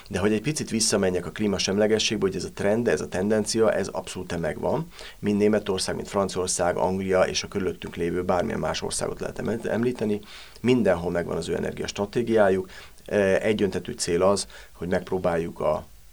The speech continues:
megújulókat behozni energiatermelésbe a régi hagyományos nagy gázos, olajos vagy szenes erőművek ellenére.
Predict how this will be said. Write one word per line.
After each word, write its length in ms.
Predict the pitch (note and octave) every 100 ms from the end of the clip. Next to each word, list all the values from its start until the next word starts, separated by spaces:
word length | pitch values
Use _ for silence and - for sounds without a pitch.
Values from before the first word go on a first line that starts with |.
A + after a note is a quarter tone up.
| F2
megújulókat 840 | E2+ G2+ G#2+ A2 A2+ B2 B2 -
behozni 480 | A2 A2 A#2 B2+ C#3 D3+
energiatermelésbe 1080 | - F#2 F#2 D2+ - F2 F2 F#2 G2 G2+ C3 -
a 100 | F#2+
régi 320 | G#2+ G#2+ F#2
hagyományos 680 | F2+ F2+ F2+ E2 D#2+ - -
nagy 320 | F#2+ D#2+ - - - -
gázos, 580 | - G2 F#2 F2+ F2+ -
olajos 460 | F#2+ F#2 F2 F2 -
vagy 180 | - -
szenes 320 | F2 E2+ -
erőművek 400 | E2+ E2+ - -
ellenére. 500 | F2+ A2 B2+ C#3+